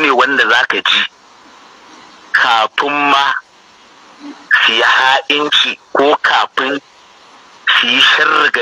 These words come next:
Ibn Taymiyyah sai sun, sai ka ji sun ce masa wannan babban malamin nan. Kaza, kaza, kaza, kaza. To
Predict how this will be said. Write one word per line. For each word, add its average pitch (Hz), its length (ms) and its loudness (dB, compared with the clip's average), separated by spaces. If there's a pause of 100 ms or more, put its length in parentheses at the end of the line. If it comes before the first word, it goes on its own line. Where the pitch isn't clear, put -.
(100)
Ibn 135 320 -2
Taymiyyah 110 480 0 (120)
sai 131 120 -2 (420)
sun, 139 300 -4 (340)
sai 151 220 0
ka 143 240 0
ji 147 160 0
sun 151 160 -2
ce 160 140 -2
masa 143 260 0
wannan 147 520 0
babban 151 360 0 (140)
malamin 139 540 2
nan. 104 200 0 (2250)
Kaza, 160 280 2
kaza, 143 360 0
kaza, 131 320 0
kaza. 107 280 0 (500)
To 160 80 0